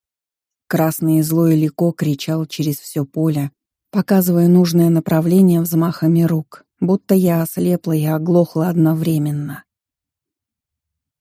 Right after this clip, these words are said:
Но я прекрасно все слышала, а вот сосредоточиться не могла.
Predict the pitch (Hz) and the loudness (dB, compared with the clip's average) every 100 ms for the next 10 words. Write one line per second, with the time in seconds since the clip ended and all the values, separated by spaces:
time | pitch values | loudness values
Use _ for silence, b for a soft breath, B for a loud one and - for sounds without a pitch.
0 | _ - 208 214 202 202 208 208 190 170 | _ 2 4 4 2 0 0 0 0 -2
1 | 156 170 160 - 180 156 151 143 - _ | -2 -4 -6 -2 -4 -4 -8 -10 -12 _
2 | _ - 165 175 - 170 - 170 165 170 | _ -6 -4 -4 -4 -8 -6 -4 -2 -2
3 | 180 160 143 - 151 165 160 165 165 147 | -2 -4 -8 -8 -4 -2 0 -2 -4 -6